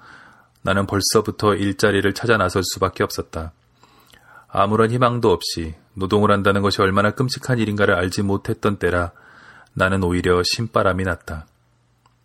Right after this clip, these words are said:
프랑스 영사관을 찾아가 보았으나 물론 거절당한 채 되돌아 나왔다. 벨리츠 중학교에서는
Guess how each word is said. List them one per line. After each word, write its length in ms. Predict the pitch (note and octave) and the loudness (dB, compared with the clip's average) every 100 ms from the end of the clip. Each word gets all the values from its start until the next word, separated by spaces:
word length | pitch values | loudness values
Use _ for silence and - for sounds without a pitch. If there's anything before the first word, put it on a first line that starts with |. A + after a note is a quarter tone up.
| _ _ - _ _ _ - | _ _ -20 _ _ _ -8
프랑스 440 | - B2 A#2 - | 0 0 0 0
영사관을 840 | G#2+ F#2+ G2+ A2 G2+ F#2+ G2 F2+ F#2 _ _ _ _ _ | 0 0 0 2 2 4 2 0 -6 _ _ _ _ _
찾아가 420 | - - A2 G#2 | -10 -2 2 2
보았으나 580 | F#2+ E2+ - F2+ E2+ E2+ _ - _ - | 2 0 -2 -4 -6 -8 _ -20 _ -2
물론 320 | G2 G2 G2+ | 2 2 0
거절당한 640 | - F#2+ G2+ F#2+ F#2+ F2+ F2 | -2 0 2 2 2 0 -4
채 200 | - F#2 | -4 -4
되돌아 340 | G2 F#2 F2+ | -4 -2 -2
나왔다. 520 | F#2 D#2+ - E2+ D2+ - _ - - _ _ _ _ | -2 -6 -10 -12 -12 -16 _ -20 -20 _ _ _ _
벨리츠 460 | G#2 G#2 G#2 - A2 | 0 2 0 0 -2
중학교에서는 880 | - G#2 G#2 - F2+ - F2+ F2 | 2 0 0 0 0 -2 -6 -6